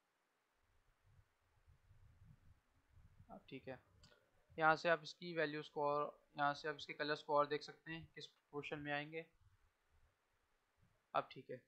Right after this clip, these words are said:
और अब layer weight पे आ जाते हैं। इसके पहले blend values को toggle करके देखते हैं। इसकी facing को जोड़ कर देखते हैं।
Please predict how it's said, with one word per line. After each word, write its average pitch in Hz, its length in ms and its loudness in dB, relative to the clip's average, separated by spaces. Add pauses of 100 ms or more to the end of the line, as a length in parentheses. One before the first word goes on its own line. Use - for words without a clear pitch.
(720)
और 165 140 10
अब 170 140 8
layer 170 300 6
weight 170 220 6
पे 185 60 6
आ 170 100 12
जाते 165 300 4
हैं। 190 80 2
इसके 170 220 -4
पहले 165 240 2
blend 156 360 0
values 156 300 0
को 170 100 -8
toggle 147 340 6
करके 139 220 -8
देखते 127 320 -18
हैं। 127 120 -20 (4000)
इसकी - 180 -4
facing 170 440 0
को 160 80 0
जोड़ 131 200 0
कर 120 80 -4
देखते 113 300 -6
हैं। 120 120 -16